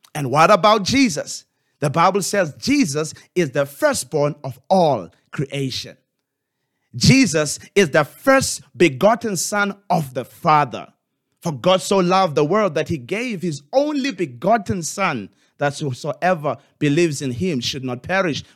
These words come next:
but have eternal life." My brothers and sisters, Jesus did not have any fault or blemish in him.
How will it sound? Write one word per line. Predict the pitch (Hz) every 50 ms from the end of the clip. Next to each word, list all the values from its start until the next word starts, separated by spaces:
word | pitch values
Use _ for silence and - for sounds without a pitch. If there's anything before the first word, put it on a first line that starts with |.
| _
but | - 123 123
have | 120 131 160 165 151 120 101 - _ _ _ -
eternal | 147 135 120 - - 147 139 127 113 101 95 _ _ _ -
life." | 101 120 120 - - - - - - - - _ _ _ _ _ _ _ _ _ _ _ _ _ _ _ _ _ _ _ _ _ _ _
My | - 165 156
brothers | 139 110 151 160 170 165 156 139
and | 160 151 143
sisters, | 139 - 185 175 175 - 180 156 131 120 - - _ _ _ _ _ -
Jesus | 117 - 202 208 185 175 165 143 - -
did | - 151 143 131
not | 170 202 202
have | 175 175 160 139 -
any | 165 180 202 196
fault | - - - 240 254 247 190 143 123 - -
or | 160
blemish | 131 - - 151 196 254 302 311 247 143 - 151
in | 147 135
him. | 120 131 120 90 73